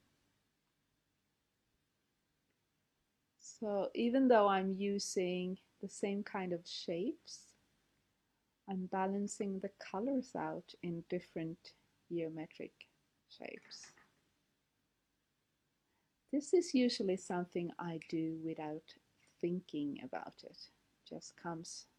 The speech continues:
natural. I'm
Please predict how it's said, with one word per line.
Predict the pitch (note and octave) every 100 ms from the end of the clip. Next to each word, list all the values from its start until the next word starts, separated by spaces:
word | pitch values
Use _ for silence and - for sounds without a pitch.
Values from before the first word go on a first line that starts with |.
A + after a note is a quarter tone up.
| _ - -
natural. | - - - - - - - _ _ _ _ _ _ _ _ _ _ _ _ _ _ _ _ _ _ _ _ _ _ _ _ _ _ _ _ _ _ _ _ _ _ _ _ _ _ _ _ _ _ _ F#3
I'm | F3+